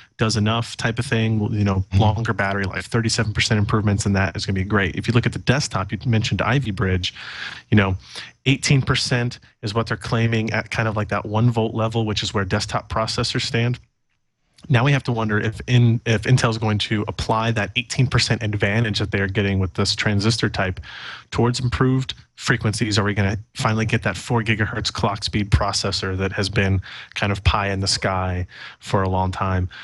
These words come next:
Speaker 1: Or are we gonna get, you know, current, kind of current level Sandy Bridge performance, eighteen percent lower volt-, or lower power consumption, those types of things? Those are all decisions that, you know, Intel's gonna be making in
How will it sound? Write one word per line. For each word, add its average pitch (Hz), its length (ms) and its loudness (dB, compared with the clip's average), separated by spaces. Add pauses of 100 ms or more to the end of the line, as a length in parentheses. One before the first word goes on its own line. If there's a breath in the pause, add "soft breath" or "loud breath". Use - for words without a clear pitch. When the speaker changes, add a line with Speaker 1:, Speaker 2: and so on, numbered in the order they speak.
(140 loud breath)
Speaker 1:
Or 101 480 0 (360 soft breath)
are 110 120 -2
we 107 100 0
gonna 104 220 0
get, 98 320 -2 (420)
you 117 120 2
know, 95 180 2
current, 113 460 -2 (200)
kind 113 260 -2
of 107 140 -4
current 117 320 0
level 107 260 0
Sandy 107 280 0
Bridge 104 300 0
performance, 110 760 0 (200)
eighteen 123 280 4
percent 117 360 2
lower 101 280 0
volt-, 104 500 -2
or 95 300 -2 (120)
lower 104 180 2
power 104 280 -2
consumption, 104 580 -2
those 104 160 2
types 98 300 -2
of 98 80 -6
things? 98 280 0
Those 117 180 2
are 123 80 0
all 113 80 0
decisions 104 500 0
that, 98 160 0 (380 loud breath)
you 123 60 0
know, 104 80 4
Intel's 110 340 2
gonna 104 100 2
be 95 80 2
making 98 360 2
in 92 180 2